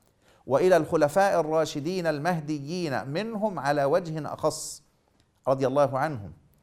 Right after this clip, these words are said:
وكأن ابن عباس رضي الله عنه قد فهم من هذا الخبر هذا المعنى أيضا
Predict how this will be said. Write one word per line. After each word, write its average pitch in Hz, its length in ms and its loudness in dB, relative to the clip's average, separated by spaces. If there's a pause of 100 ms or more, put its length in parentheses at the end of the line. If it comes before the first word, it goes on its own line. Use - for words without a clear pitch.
(400)
وكأن 175 420 4
ابن 151 160 2
عباس 147 520 2
رضي 143 240 2
الله 147 320 4
عنه 147 400 -4 (280)
قد 147 180 4
فهم 185 540 2 (280)
من 139 200 -2
هذا 185 340 4
الخبر 156 560 2 (140)
هذا 185 320 4
المعنى 156 520 0
أيضا 135 320 0